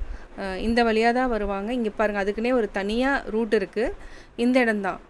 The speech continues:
அதாவது நம்ம கீழ இருந்து ஏழுமலை ஏறி வருது பார்த்தீங்கன்னா, இந்த இடத்துல தான் வந்து ஜாயிண்ட் ஆகும். இப்ப எல்லாருமே நடந்து வந்துட்டு இருக்கிறாங்க. இது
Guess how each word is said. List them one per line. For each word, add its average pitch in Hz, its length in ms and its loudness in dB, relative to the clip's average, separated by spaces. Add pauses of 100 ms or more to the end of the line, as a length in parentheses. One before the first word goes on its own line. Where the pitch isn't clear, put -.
(180)
அதாவது 233 280 2 (500)
நம்ம 208 220 0
கீழ 349 280 6
இருந்து 269 360 4 (140)
ஏழுமலை 269 460 6 (100)
ஏறி 262 260 8
வருது 240 240 4
பார்த்தீங்கன்னா, 226 420 -2
இந்த 220 180 0
இடத்துல 220 300 0
தான் 226 180 2
வந்து 208 220 -2 (460)
ஜாயிண்ட் 214 360 2
ஆகும். 202 320 -2 (360)
இப்ப 226 180 -2
எல்லாருமே 240 400 8
நடந்து 233 280 4
வந்துட்டு 220 280 0
இருக்கிறாங்க. 190 460 -4
இது 202 160 -2